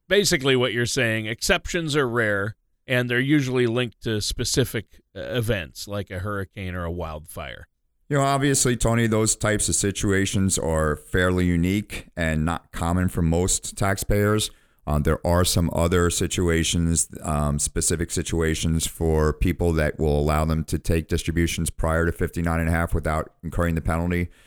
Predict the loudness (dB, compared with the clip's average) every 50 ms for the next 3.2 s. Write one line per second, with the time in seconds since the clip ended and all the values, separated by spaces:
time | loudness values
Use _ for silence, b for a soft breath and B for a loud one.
0 | b b b b -6 -2 0 2 4 4 4 4 4 4 4 4 4 2 2 2
1 | 0 -2 0 0 -2 0 0 0 0 0 0 0 -2 -2 -2 -2 -2 -2 -4 -4
2 | -2 -2 -2 -2 -2 -4 -6 -6 -4 -4 -4 -4 -6 -6 -8 -8 -8 -4 -4 -4
3 | -4 -4 -10